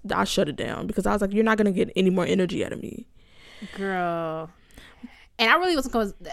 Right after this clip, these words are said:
Speaker 2: when I first saw the negative comment, I wasn't gonna say nothing, but I saw my good sir Garrett. I said, "Oh, are we playing? Oh, I didn't know we was playing. Okay, let's go." But, um,
Speaker 1: Yeah. Well, I mean,
Speaker 2: I s-
Speaker 1: what you gonna say?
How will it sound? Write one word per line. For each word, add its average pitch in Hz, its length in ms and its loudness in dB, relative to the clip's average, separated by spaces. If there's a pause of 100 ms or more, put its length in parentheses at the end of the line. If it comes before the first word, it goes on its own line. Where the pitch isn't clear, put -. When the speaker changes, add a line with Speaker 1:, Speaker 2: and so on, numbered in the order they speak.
(120)
Speaker 2:
when 240 120 2
I 311 40 4
first 233 300 -2
saw 247 80 0
the 220 80 0
negative 208 260 -4
comment, 208 180 -2
I - 20 2
wasn't 208 200 -2
gonna 175 40 -6
say 175 140 -6
nothing, 175 240 -6
but 165 100 -4
I 180 100 0
saw 160 600 -2
my 180 180 0
good 185 220 0
sir 180 160 -2
Garrett. 185 320 0
I 190 40 2
said, 214 180 2
"Oh, 240 80 12
are 277 100 10
we 302 100 8
playing? 480 420 12 (280)
Oh, 277 140 12
I 285 100 12
didn't 349 100 10
know 302 60 6
we 302 120 8
was 277 100 8
playing. 208 480 8 (200)
Okay, 285 220 12
let's 247 200 8
go." 175 360 4 (460)
But, 196 400 4
um, 170 720 -2
Speaker 1:
Yeah. 76 80 -10 (400)
Well, 220 200 2
I 240 80 2
mean, 233 220 4
Speaker 2:
I 269 40 6
s- - 200 -2 (760)
Speaker 1:
what 196 120 6
you 208 80 8
gonna 202 140 6
say? 226 200 0